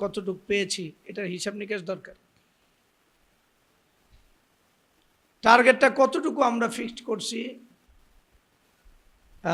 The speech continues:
আর কি কি বিষয়বস্তু আমাদের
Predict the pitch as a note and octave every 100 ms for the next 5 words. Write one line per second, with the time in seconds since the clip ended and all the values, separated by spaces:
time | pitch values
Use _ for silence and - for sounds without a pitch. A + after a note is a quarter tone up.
0 | F3+ F3+ E3 - _ _ _ _ _ _
1 | _ _ _ _ _ _ _ _ _ _
2 | _ _ _ _ _ _ - B3 C4 C#4+
3 | A#3+ A#3 B3 B3 A#3 A3+ A#3+ A3 G#3+ G#3